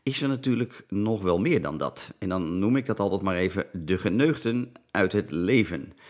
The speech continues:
Safari is als leven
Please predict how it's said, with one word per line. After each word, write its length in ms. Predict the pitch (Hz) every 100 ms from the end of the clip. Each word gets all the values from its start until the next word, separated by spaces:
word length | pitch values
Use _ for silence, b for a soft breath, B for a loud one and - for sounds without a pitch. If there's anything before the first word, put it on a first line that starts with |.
| B B B B
Safari 680 | - 101 147 151 127 127 -
is 320 | 98 101 -
als 260 | 92 87 -
leven 500 | 90 98 104 92 90